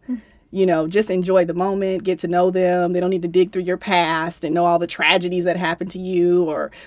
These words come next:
Speaker 2: what you expect in a husband and all these kind of things. You're just meeting a friend. Right? So the foundation is friendship,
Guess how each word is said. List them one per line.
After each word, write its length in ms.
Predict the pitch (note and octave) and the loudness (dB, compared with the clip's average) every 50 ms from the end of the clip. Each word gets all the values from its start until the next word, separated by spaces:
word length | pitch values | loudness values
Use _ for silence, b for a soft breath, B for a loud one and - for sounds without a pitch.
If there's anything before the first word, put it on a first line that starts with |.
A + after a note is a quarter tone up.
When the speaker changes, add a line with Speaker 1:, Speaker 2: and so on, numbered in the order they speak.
| B B | B B
Speaker 2:
what 200 | - F3+ F3 - | 0 0 0 0
you 120 | G3+ F#3+ | 0 -2
expect 440 | F3+ F3 - - - - - - - | -2 -2 -4 -2 0 0 0 0 -2
in 80 | E3 D#3+ | -4 -4
a 60 | F3 | -4
husband 640 | - - F3 F#3+ F3+ F3+ E3+ F#3+ F#3 F3+ F3+ F3 E3+ | -2 0 0 0 0 0 0 2 2 4 2 2 2
and 100 | E3 E3+ | 2 2
all 160 | E3+ E3+ F3 | 2 2 2
these 200 | F3 F3+ F#3+ F#3+ | 2 2 -2 -4
kind 180 | - G3 F3+ E3+ | -6 -4 -4 -4
of 80 | E3 | -4
things. 340 | - - F#3+ F3 E3+ E3+ E3 | -4 -4 -2 -2 -2 -2 -2
You're 120 | G3+ A#3 B3 | -4 -6 -4
just 180 | D4 D#4 - | -4 -4 -2
meeting 300 | A3+ A3+ A3 A3+ G#3+ G3 | -2 -2 -2 -2 -2 -4
a 40 | - | -4
friend. 560 | F3 - A3 G#3+ F3+ - - - - - - - b b b b b b b b | -6 -6 -4 -4 -4 -4 -6 -10 -14 -16 -20 -20 b b b b b b b b
Right? 280 | - F3 F3 F3 F#3 - | 0 2 2 2 2 0
So 120 | - G#3 | 0 -2
the 120 | F3+ G3+ - | -2 -2 0
foundation 580 | - A3+ G3+ F#3+ F3 G3 G#3+ A#3 A3 - F3+ | 0 0 0 0 0 0 0 0 0 -2 -4
is 140 | D#3+ - - | -4 -4 -4
friendship, 640 | - A3 F#3+ F#3 G3 - - - - C#3 A3+ C#4 _ | -4 -2 -2 -2 -2 -4 -6 -6 -4 -4 -6 -6 _